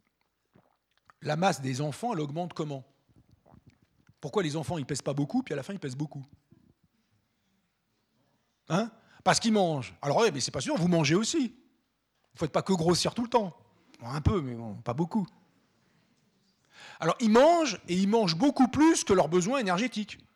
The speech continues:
D'ailleurs, ils ont besoin d'énergie pour tourner, pour que le sang circule, parce qu'ils sont chauds, parce qu'ils pensent, leur cerveau fonctionne. Les enfants, les petits-enfants en particulier, vingt pour cent d'énergie qu'ils aient utile, elle va dans le cerveau, enfin, dans faire tourner le cerveau. Les humains, c'est, les humains,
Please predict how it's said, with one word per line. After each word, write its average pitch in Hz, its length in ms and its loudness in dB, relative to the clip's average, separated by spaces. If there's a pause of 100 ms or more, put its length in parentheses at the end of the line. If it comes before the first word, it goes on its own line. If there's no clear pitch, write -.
D'ailleurs, 139 160 -10
ils 139 100 -6
ont 170 60 -2
besoin 165 340 0
d'énergie 156 320 -4
pour - 180 -8
tourner, 220 460 -4
pour - 120 -10
que - 60 -10
le 160 60 -4
sang 143 160 -6
circule, 247 420 -6
parce 156 160 -6
qu'ils 151 100 -8
sont 147 140 -8
chauds, 302 460 -2 (320)
parce - 120 -4
qu'ils 156 180 -4
pensent, 262 380 2
leur 156 140 -4
cerveau 156 220 -2
fonctionne. 165 420 -6
Les 147 160 -6
enfants, 233 360 -2 (260)
les 147 80 -8
petits-enfants 165 420 -4
en 233 60 2
particulier, 208 400 -6
vingt 202 160 2
pour 196 200 -8
cent 214 120 -6
d'énergie 165 380 -6
qu'ils 131 240 -12
aient 127 220 -12 (200)
utile, 254 360 -2
elle 156 140 0
va 185 140 2
dans 170 80 -2
le 156 60 -2
cerveau, 185 280 0
enfin, 139 160 -8
dans 131 100 -10
faire 175 160 -8
tourner 175 200 -8
le 185 60 -8
cerveau. 139 360 -8 (140)
Les 131 180 -12
humains, 185 160 -4
c'est, 165 140 -6
les 135 220 -12
humains, 139 300 -12